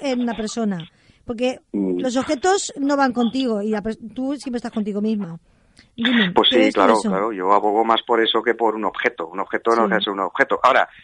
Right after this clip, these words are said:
Speaker 2: si una persona, por lo que sea, quiere, <laughs> él cree que, que en un objeto determinado, mm, transmitirle una especie de, de, de, de, no sé, de energía, voluntad, de lo que
Speaker 1: Ujú.
Speaker 2: sea, y
Speaker 1: Sí.
Speaker 2: le es efectivo llevarlo consigo, una piedra, un, lo que sea.
Speaker 1: Sí, un lazo rojo o
Speaker 2: Pues
Speaker 1: cualquier
Speaker 2: son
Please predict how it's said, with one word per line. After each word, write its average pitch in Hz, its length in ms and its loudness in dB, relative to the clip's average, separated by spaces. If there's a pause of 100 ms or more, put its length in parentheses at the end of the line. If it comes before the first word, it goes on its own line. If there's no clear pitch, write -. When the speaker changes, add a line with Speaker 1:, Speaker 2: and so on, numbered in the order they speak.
Speaker 2:
si 143 80 0
una 147 140 4
persona, 147 540 -2 (500)
por 117 200 0
lo 107 100 0
que 107 100 -10
sea, 107 440 2
quiere, 117 360 -2
<laughs> 127 560 -4
él 120 160 -6
cree 143 200 2
que, 110 240 -6 (300)
que 113 80 -6
en 104 60 -4
un 123 100 2
objeto 131 340 2
determinado, 113 1000 0
mm, 101 260 -12 (380)
transmitirle 120 480 -2
una 127 160 0
especie 139 320 -2
de, 117 240 0
de, 110 200 -4
de, 110 240 -4
de, 107 320 -6
no 113 140 -8
sé, 131 180 -2
de 101 120 -4
energía, 123 420 -2
voluntad, 117 520 -2
de 120 60 -4
lo 113 120 -6
que 107 80 -8
Speaker 1:
Ujú. 185 80 -4
Speaker 2:
sea, 127 260 -2 (300)
y 127 80 -10
Speaker 1:
Sí. 113 60 -2
Speaker 2:
le 120 100 4
es - 100 -4
efectivo 143 520 -4
llevarlo 110 380 0
consigo, 123 300 -4
una 110 140 -4
piedra, 110 500 2
un, 101 320 -16
lo 101 80 -4
que - 120 -20
sea. 143 140 -2
Speaker 1:
Sí, 339 120 -4
un 285 100 0
lazo 262 180 -2
rojo 320 260 -2
o - 40 2
Speaker 2:
Pues 254 80 0
Speaker 1:
cualquier 226 300 0
Speaker 2:
son 220 40 -6